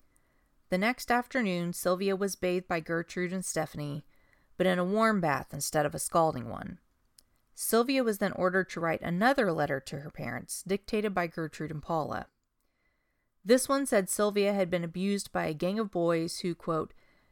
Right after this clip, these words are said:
"got what they wanted" and left her in her current condition. It seemed that Gertrude had some sense of impending doom at this time.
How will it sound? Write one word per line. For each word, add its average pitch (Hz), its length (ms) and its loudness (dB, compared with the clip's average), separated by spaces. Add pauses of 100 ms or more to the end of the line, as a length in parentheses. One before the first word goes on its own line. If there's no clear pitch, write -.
(160)
"got 196 300 4
what 220 160 -2
they 220 140 -4
wanted" 156 500 -4 (440)
and 170 200 -2
left 170 280 2
her 170 100 2
in 160 80 0
her 156 100 -4
current 147 400 -6
condition. 147 640 -6 (880)
It 170 120 -4
seemed 226 280 2
that 170 120 0
Gertrude 202 520 2
had 170 240 -2
some 247 340 2
sense 160 360 -2
of 175 100 -10
impending 147 460 -4
doom 143 240 -4
at - 80 -14
this - 180 -6
time. - 360 -12